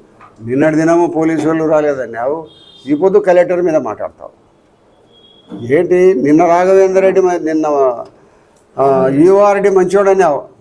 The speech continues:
ఈ పొ-, ఈ పొద్దు ఈఓఆర్డి దుర్మార్గుడు అంటావు. నిన్నది, నిన్నది అదే నెలకే, ఈరోజు అదే నెలకే. నీకు ఇష్ట-, ఇష్టం వచ్చేట నెలకని తిప్పుకొని మాట్లాడుతుంటావు.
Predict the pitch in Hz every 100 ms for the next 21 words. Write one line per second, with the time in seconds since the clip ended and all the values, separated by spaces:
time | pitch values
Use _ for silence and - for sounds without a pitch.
0 | 120 156 165 190 175 175 175 165 190 165
1 | 165 165 175 165 160 156 135 131 139 131
2 | 110 101 92 85 57 _ _ _ _ _
3 | _ 107 107 123 147 175 185 190 180 175
4 | 180 180 170 170 160 175 175 170 143 170
5 | 151 147 160 156 143 131 131 117 113 120
6 | 110 113 127 127 117 - 131 117 123 -
7 | 175 180 170 180 165 165 131 135 139 143
8 | 117 120 _ 143 156 143 131 _ 123 123
9 | 117 - 98 90